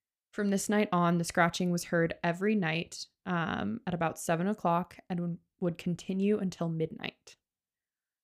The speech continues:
The family believed that the scratching was caused by a rodent of some kind, so an exterminator was called in who placed chemicals under the floorboards,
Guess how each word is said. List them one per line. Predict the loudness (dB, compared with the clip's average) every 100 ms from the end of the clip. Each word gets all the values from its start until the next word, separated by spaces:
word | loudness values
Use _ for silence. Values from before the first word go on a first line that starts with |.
| -8
The | -2
family | 4 6 6
believed | 6 4
that | 2
the | -4
scratching | -2 0 0 0 -2
was | -2
caused | -2 -2 -2 -2
by | 0
a | 2
rodent | 2 2 0
of | -4
some | -2 -2 -2
kind, | -2 0 0 -2
so | -4
an | -6
exterminator | -6 -4 0 2 2 0
was | -2 -4
called | 0 0 2
in | 0 0
who | -2 -6
placed | -4 -4 -4
chemicals | -6 -4 -2 -6 -4
under | -4 -2 -2
the |
floorboards, | -4 -4 -4 -4 -6 -8 -14 -20